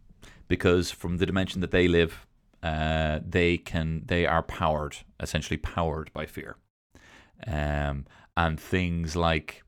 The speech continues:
posters going up of showing women in bikinis makes you feel sad, and that's part of it. Makes people feel like, oh, they're not fit enough, they're sad. That war and news and everything all like that is, is orchestrated by these select few.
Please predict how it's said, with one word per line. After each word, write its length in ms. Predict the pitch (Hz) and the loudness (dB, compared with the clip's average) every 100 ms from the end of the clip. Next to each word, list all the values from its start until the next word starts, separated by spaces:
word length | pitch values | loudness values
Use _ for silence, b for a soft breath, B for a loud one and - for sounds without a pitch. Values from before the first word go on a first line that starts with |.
| _ _ _ - | _ _ _ -2
posters 460 | 104 98 - 98 | 2 2 4 2
going 280 | 82 95 90 | 4 4 6
up 220 | 90 87 | 4 2
of 100 | 87 | -2
showing 300 | - 98 87 | 0 2 2
women 220 | 90 87 87 | 2 2 0
in 100 | 82 | -2
bikinis 640 | - 95 92 90 82 - B B B | -2 0 2 0 -2 -6 B B B
makes 240 | 90 87 | -4 -2
you 80 | 92 | -2
feel 200 | - 82 | 0 -2
sad, 500 | 80 120 113 110 107 - _ _ _ _ _ - | 0 0 2 2 -2 -8 _ _ _ _ _ -8
and 100 | 82 | -2
that's 140 | 87 | 0
part 260 | - 98 101 | 2 4 6
of 80 | 95 | 4
it. 160 | 101 - _ _ _ _ - | 0 -2 _ _ _ _ -2
Makes 200 | 87 85 | -2 0
people 200 | 95 90 | 0 0
feel 180 | 101 95 | 2 2
like, 140 | 90 | 4
oh, 100 | 92 | 4
they're 100 | 87 | 4
not 120 | 87 | 2
fit 140 | - 127 | 2 2
enough, 280 | 120 113 - - | 2 -2 -6 -8
they're 120 | 92 | -6
sad. 400 | - 123 117 - _ b b b b | 0 4 4 2 _ b b b b
That 280 | 85 82 - - - - - | 2 2 2 -12 -20 -20 -4
war 420 | 95 104 104 101 | 6 8 8 6
and 200 | 90 85 | 2 -2
news 460 | 95 104 101 98 87 | 2 2 2 2 0
and 180 | 85 - | -2 0
everything 340 | 120 107 98 | 0 2 2
all 100 | 90 | 2
like 140 | 87 82 | 0 0
that 220 | 85 67 | 0 0
is, 160 | 80 92 | -4 -4
is 240 | 87 78 | -4 -4
orchestrated 600 | - 87 90 85 85 82 | -2 -4 -4 0 0 2
by 200 | 85 78 | 0 0
these 260 | 82 78 - | 0 -4 -8
select 360 | - 82 78 - | -4 -2 -2 -4
few. 240 | 82 80 | -6 -6